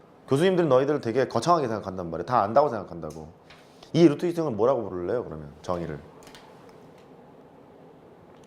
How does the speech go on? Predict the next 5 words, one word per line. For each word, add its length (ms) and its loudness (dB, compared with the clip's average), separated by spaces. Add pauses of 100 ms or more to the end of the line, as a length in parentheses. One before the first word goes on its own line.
(1500)
면접은 340 2
봐야 160 -4
될 120 -4
거 120 -12
아니야. 240 -12